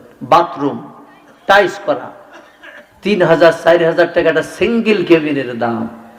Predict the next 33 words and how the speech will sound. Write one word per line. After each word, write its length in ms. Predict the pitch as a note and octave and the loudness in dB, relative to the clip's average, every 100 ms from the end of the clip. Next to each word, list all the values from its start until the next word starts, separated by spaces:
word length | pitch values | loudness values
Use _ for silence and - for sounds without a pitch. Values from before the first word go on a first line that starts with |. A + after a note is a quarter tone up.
| - | -6
যখন 260 | C#3+ F3 G3+ | 0 2 2
আমার 200 | F#3+ G3 | 2 2
মাহফিল 400 | F#3 F#3 F3+ F3+ | 2 2 0 -2
ভোলা 280 | C#3+ D#3+ E3+ | 0 2 2
থাকে, 360 | E3+ D3+ C#3+ C3+ - - - | 0 -6 -6 -10 -14 -20 -4
পটুয়াখালী 560 | G#3+ G#3 G3 F3+ F3 F3 | 0 4 4 4 4 2
থাকে, 240 | E3 D#3+ | 0 -2
তখন 260 | D#3 E3 F#3 | 0 0 0
অনেক 200 | F3 F3+ | -2 -2
সময় 400 | - D4+ C#4+ F3 - - - - | 2 4 4 2 -4 -14 -16 -2
আমরা 160 | F3+ | 4
লঞ্চে 500 | F3 F#3 - - D3 | 6 6 2 -4 -8
যাই, 160 | - A2+ - - - _ _ _ _ _ _ _ _ | -8 -12 -18 -20 -20 _ _ _ _ _ _ _ _
এই 160 | F#3+ G3 | -2 0
খাওয়া 320 | - F3 F3+ | 2 4 6
দাওয়া 220 | F3+ F3 | 4 0
সামনে 420 | E3 D#3+ D#3 D#3+ | 0 -4 -6 -8
আসে, 280 | C#3+ C#3 - - - | -10 -10 -16 -20 -10
কি 80 | - | -6
ভিআইপি। 600 | D3 E3 F3 D3 B2+ A#2 - - - - - | 2 6 6 4 -4 -12 -14 -20 -20 -8 -4
তো 60 | |
সদরঘাটে 800 | - F4 F4 F4 F4+ E4+ D#4 C4+ - - - | 2 2 4 4 4 6 6 6 2 -10 -2
একজন 380 | A3+ - D4 A3 | -2 0 -2 4
লোক 240 | A3 A3 | 4 4
এখনো 300 | G#3 A3+ D4+ | 0 0 -2
বেঁচে 280 | A3 G3+ G3 | -2 -2 0
আছে, 180 | F#3 F3 - | 0 -2 2
তার 180 | G#3 G#3+ | 2 2
নাম 160 | F#3+ | -2
হচ্ছে 280 | F#3+ F3+ G3+ | -2 -2 -2
আওলাদ। 720 | - F#3 F#3 E3 C3+ - - | 2 2 2 0 -4 -4 -6
কি 100 | - | -2
নাম? 160 | C#4 F3 | 2 2